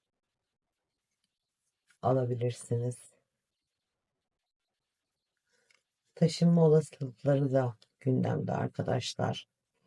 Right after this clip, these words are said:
Ailesinden uzak yerde yaşayan insanlar varsa onlar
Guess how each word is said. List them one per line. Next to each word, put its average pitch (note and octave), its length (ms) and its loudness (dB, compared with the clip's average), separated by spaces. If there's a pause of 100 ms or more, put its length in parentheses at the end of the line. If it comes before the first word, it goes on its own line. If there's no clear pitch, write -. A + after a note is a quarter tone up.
(340)
Ailesinden C#3+ 960 0 (300)
uzak C#3 540 -4
yerde C3+ 400 -2
yaşayan C3 480 -2
insanlar C3 680 -2
varsa B2+ 640 -4 (760)
onlar C#3 500 -2